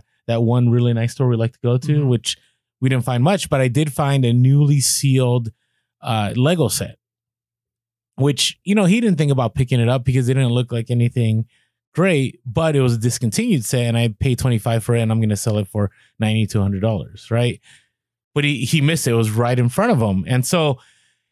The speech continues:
Speaker 1: it reminded me of how tough it is when you first start,
Speaker 2: Hmm.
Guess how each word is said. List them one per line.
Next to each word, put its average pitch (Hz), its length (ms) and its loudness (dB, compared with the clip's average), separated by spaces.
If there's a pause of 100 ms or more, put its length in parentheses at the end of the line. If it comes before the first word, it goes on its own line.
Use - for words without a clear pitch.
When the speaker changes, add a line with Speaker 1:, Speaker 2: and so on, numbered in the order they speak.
(680)
Speaker 1:
it 165 140 -2
reminded 160 800 2
me 135 580 2
of 123 140 -2
how 123 400 -2
tough 143 400 -4
it 131 80 0
is 123 160 2
when 113 140 2
you 104 60 0
first 101 340 -4
start, - 240 -12 (160)
Speaker 2:
Hmm. 127 140 -10